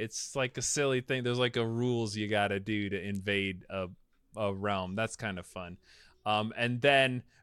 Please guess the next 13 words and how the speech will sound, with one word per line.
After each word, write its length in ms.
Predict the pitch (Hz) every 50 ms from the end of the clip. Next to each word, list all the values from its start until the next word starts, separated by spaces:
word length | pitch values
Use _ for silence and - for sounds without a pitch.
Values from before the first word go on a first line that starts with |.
| _ -
basically 580 | 160 156 160 151 - 160 139 - 147 143 139
whenever 400 | 131 127 123 123 120 117 113 117
you 160 | 113 107 107 104
start 320 | - - 123 113 107 98
having 360 | 101 107 104 101 107 98 104 107
multiple 520 | 107 104 101 - - 101 - - 101 98
timelines, 680 | - 104 104 101 98 98 98 98 95 92 92 95 -
that's 240 | - 110 104 - -
when 80 | 107 101
I'm 120 | 98 98
like, 260 | 98 95 95 - - -
"You, 220 | 104 104 101 98 104 - 95
you 180 | 98 101 101